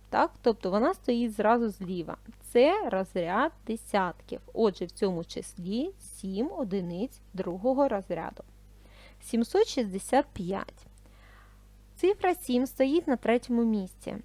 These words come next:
справа. Це розряд сотень. Отже, в числі сімсот шістдесят п'ять сім одиниць третього розряду. Далі, число сім.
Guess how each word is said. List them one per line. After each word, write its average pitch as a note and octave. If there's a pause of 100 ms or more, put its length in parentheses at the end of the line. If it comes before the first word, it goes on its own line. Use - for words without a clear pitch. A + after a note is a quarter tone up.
(760)
справа. - (520)
Це F#4+
розряд B3 (600)
сотень. - (320)
Отже, G#3+
в -
числі - (640)
сімсот B3
шістдесят A3
п'ять C#4 (260)
сім A3+ (240)
одиниць G3 (160)
третього G3+
розряду. - (1000)
Далі, A#3+ (140)
число G#4+
сім. G3+